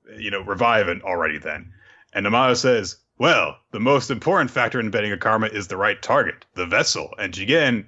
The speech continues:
was just someone who happened to be nearby. Ishiki's chakra was too massive for him, and Jigen's body is inadequate to be the vessel, so a new vessel was been repaired instead,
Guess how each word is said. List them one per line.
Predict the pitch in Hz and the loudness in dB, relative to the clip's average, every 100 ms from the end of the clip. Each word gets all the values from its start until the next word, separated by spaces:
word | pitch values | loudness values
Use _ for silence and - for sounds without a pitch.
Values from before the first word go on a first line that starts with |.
| - | -8
was | 87 - | -8 -4
just | 117 - _ _ | -4 -4 _ _
someone | - 131 113 | 0 2 4
who | |
happened | 120 117 | 4 2
to | 101 | -2
be | 92 | -4
nearby. | 107 107 110 110 78 - _ _ _ _ _ - | -2 0 2 0 0 -6 _ _ _ _ _ -4
Ishiki's | 113 - 156 147 147 104 | -2 0 0 -2 -2 -2
chakra | - 147 156 117 95 | 0 2 2 2 -2
was | 90 87 | -2 -6
too | - 156 226 220 | -6 -4 0 2
massive | 196 202 - 143 | 2 2 2 0
for | 143 | 0
him, | 107 87 76 78 _ - - | 0 -2 -6 -14 _ -20 -6
and | 90 87 82 | -4 -4 -2
Jigen's | 147 147 160 117 | 0 2 0 2
body | 135 127 | 2 2
is | 110 | 0
inadequate | 113 139 139 117 - | -2 -2 -2 -4 -8
to | 92 | -10
be | 85 143 143 | -4 0 0
the | 123 120 | 0 0
vessel, | 156 165 131 76 - - - | 2 0 -2 -6 -8 -20 -14
so | - 139 120 110 | -6 0 2 2
a | |
new | 95 90 101 180 226 208 147 | -2 -2 0 2 4 4 4
vessel | 135 113 - 123 107 | 2 2 0 0 -2
was | 101 | -4
been | 87 107 90 87 | -6 -8 -8 -8
repaired | 82 123 120 107 | -4 2 2 2
instead, | 92 85 - 139 98 - | 0 -4 0 2 2 -2